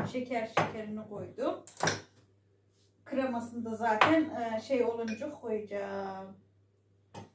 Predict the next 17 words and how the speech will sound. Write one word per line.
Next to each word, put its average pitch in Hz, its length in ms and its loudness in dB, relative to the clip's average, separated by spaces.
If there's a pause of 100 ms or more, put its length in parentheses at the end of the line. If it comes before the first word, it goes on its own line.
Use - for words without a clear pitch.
(220)
Şöyle 214 480 -6
bir, 277 420 0 (2750)
şöyle 233 500 0
de 277 160 0
iki, - 380 -6
üç 220 180 -12
kaşık 240 300 -8
koyuyordum 247 480 4
da 269 60 10
annem 240 340 4
fazla 247 420 2
kakaolu 240 380 0
sevmediği 233 560 -2
için 392 220 -6 (720)
iki 247 200 -4
kaşık 220 340 -6
koydum. 202 400 0